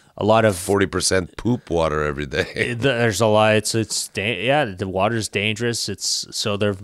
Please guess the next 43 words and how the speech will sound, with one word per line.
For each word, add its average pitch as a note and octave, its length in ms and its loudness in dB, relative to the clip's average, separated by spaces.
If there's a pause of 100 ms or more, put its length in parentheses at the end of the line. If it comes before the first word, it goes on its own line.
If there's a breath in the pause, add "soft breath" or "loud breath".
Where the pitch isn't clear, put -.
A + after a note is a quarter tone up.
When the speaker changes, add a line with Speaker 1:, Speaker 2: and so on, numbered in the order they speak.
(160)
Speaker 1:
immune B2+ 260 0
systems A#2 380 -2
are F#2+ 60 -2
strong. A#2+ 380 0
So G#2+ 140 -4
imagine, A2 460 -2
like, F2+ 180 -4
if F2+ 140 -10
this A#2 160 -4
thing's F#2+ 420 -6
fucking, F2+ 640 -6 (800 soft breath)
it's - 100 -12
gonna G2+ 220 0
kill B2 360 0
the G2 140 0
shit B2 300 0
out G2 160 4
of, F2+ 160 -4
uh, F2+ 160 -4
North G#2+ 260 -2
Americans, G2 580 0
man. F2+ 260 -6
Like, F2 220 -10
we're F#2 180 -4
not, G2 280 -4 (280)
we're A2+ 160 -4
not A2+ 240 0
nearly G#2+ 480 0
Speaker 2:
Yeah. F#2 60 0
Speaker 1:
as F2+ 100 -4
strong G#2 440 0
as F#2 180 -6
they F#2+ 200 0
are. F2 240 -6
So F2 400 -8 (420 soft breath)
our G#2+ 140 2
immune G2+ 260 -2
systems. - 600 -8 (300 soft breath)
What G#3 140 4
is F3+ 140 4
that? G#3 340 4
Speaker 2:
C-, - 80 -4 (680)
cigarette. G#2 400 4